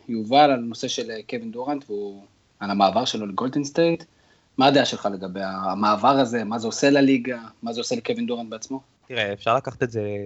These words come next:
Speaker 2: לשני כיוונים. קודם כל, מבחינתו של קווין דורנט, מאוד מאוד אפשר להבין, הרי שחקן מודע לזה שיש לו מגבלה של כמה שנים להשיג את הטבעת המיוחלת, ויש לנו המון המון שחקנים שאנחנו זוכרים, אם זה קרל מלון וסטוקטון, אם זה רג'י מילר ועוד, אה, גדולים ש-,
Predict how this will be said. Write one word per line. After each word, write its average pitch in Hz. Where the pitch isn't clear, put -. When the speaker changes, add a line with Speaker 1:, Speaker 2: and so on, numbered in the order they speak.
Speaker 2:
לשני 104
כיוונים. 110
קודם 110
כל, 113
מבחינתו 101
של 117
קווין 120
דורנט, 113
מאוד 110
מאוד 127
אפשר 117
להבין, 110
הרי 104
שחקן 120
מודע 113
לזה 110
שיש 110
לו 110
מגבלה 107
של 117
כמה 117
שנים 117
להשיג 110
את 117
הטבעת 101
המיוחלת, 101
ויש 107
לנו 104
המון 107
המון 117
שחקנים 113
שאנחנו 104
זוכרים, 113
אם 101
זה 107
קרל 101
מלון 104
וסטוקטון, 113
אם 104
זה 101
רג'י 104
מילר 117
ועוד, 110
אה, 104
גדולים 113
ש-, 113